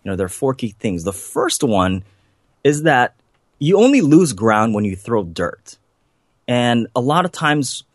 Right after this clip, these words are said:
a lo-, uh, people, this may happen to you guys in, in your career in the industry, is that maybe the company that you're building with, you know, it's not that right fit for you, and you choose to move on. And sometimes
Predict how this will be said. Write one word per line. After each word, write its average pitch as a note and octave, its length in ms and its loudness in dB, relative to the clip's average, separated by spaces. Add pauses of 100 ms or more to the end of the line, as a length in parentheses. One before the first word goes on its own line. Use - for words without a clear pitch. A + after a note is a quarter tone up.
(220)
a D#3+ 60 -2
lo-, E3 100 -4
uh, C#3 240 -2
people, F3 840 -4 (160)
this E3+ 300 0
may C#3 280 4
happen C#3 360 -2
to - 160 -6
you G#2+ 100 -2
guys G2+ 260 2
in, G#2 380 -4 (160)
in A#2 160 0
your A2 160 0
career A2 420 -2
in G2 200 -4
the G2 100 -4
industry, G2+ 540 -2
is G2 120 -4
that F#2+ 200 0 (280)
maybe F3 240 4
the G#3+ 120 4
company D3 380 -2
that A#2+ 120 -2
you're A#2+ 140 -2
building A#2 420 0
with, A#2 260 0 (460)
you C#3+ 100 0
know, C#3+ 80 2
it's C#3 180 -2
not D3 260 0
that A2+ 160 -2
right A#2+ 220 0
fit - 200 -4
for B2 200 -6
you, G2 380 -4 (200)
and B2 140 -2
you F3 100 2
choose F3 300 -4
to C3+ 140 -4
move A#2 260 2
on. A#2 300 -4 (400)
And C#3+ 140 0
sometimes D3+ 720 0